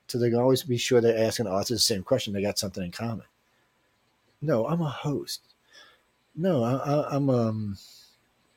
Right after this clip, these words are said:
I'm a radio station owner, general contractor, and radio station host. Yes, that's what I do. I, and I work in a lot of the media.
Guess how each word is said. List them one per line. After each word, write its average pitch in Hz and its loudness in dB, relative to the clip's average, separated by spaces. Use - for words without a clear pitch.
I'm 101 -4
a 98 -2
radio 123 8
station 123 4
owner, 120 2
general 120 0
contractor, 123 0
and 107 0
radio 117 6
station 117 2
host. 101 2
Yes, 110 2
that's - -4
what 104 2
I 104 0
do. 107 -2
I, 113 -4
and 101 -2
I 101 2
work 98 0
in 113 2
a 101 0
lot 98 2
of 104 0
the 107 -2
media. 127 0